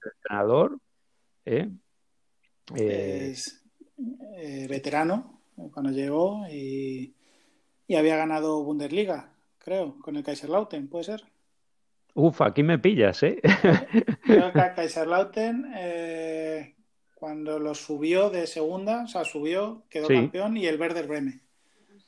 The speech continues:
Speaker 2: Ahora que lo veo, que lo tengo, sí, <laughs> Werder Bremen, Kaiserslautern. Sí, es, eh, y ganó también una recopa, eh, con el Werder Bremen y entrenó al Bayern y Borussia Dortmund, entre otros.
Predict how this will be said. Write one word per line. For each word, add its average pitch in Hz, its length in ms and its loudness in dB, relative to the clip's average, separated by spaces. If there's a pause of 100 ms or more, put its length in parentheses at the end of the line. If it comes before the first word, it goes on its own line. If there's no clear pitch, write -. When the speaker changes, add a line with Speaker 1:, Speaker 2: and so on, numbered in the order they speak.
(800)
Speaker 2:
Ahora 170 220 -2
que 175 60 -2
lo 165 100 0
veo, 214 320 0
que 180 80 -10
lo 165 80 -6
tengo, 190 160 -4
sí, 139 240 -14
<laughs> - 80 -14
Werder 165 220 -6
Bremen, 143 280 -6
Kaiserslautern. 135 560 -12
Sí, - 140 -10
es, 139 560 -6
eh, 143 320 -6
y 139 40 -2
ganó 147 220 0
también 160 220 2
una 160 120 4
recopa, 156 1080 -2 (640)
eh, 156 760 -10
con 147 160 -2
el 147 140 0
Werder 156 300 2
Bremen 202 320 4
y - 20 0
entrenó 147 300 0
al 156 100 4
Bayern 180 340 0
y 170 40 -2
Borussia 147 340 -8
Dortmund, 254 280 -10 (120)
entre 143 180 -12
otros. 180 400 -12